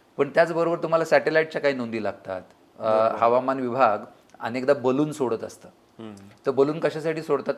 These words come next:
Speaker 1: तर तुम्ही आत्ता या पातळीवर, आत्ता आपण जमिनीजवळ आहोत, पण जसं जसं वर जातो आपण,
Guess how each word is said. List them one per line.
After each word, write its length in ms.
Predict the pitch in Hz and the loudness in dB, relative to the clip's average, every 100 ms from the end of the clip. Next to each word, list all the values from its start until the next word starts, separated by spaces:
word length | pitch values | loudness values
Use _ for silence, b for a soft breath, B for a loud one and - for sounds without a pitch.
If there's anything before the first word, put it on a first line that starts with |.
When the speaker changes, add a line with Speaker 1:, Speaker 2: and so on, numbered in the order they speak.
| 170 | 0
Speaker 1:
तर 120 | 180 B B _ | 0 B B _
तुम्ही 260 | 147 180 - - - | -6 -6 -6 -16 -6
आत्ता 280 | 127 - 175 | -6 4 6
या 200 | 165 170 | 8 6
पातळीवर, 480 | 165 - 147 147 123 | 6 4 4 4 4
आत्ता 320 | 110 - 139 | 2 4 4
आपण 240 | - 156 | 4 2
जमिनीजवळ 540 | 135 135 147 143 151 151 | 0 0 0 2 4 4
आहोत, 200 | 104 95 - b b b - | 2 -4 -14 b b b -4
पण 120 | 165 | 0
जसं 240 | 147 147 | 2 2
जसं 200 | 180 185 | 0 4
वर 200 | 190 180 | 4 6
जातो 240 | 190 175 151 | 6 6 6
आपण, 300 | 110 113 | 4 2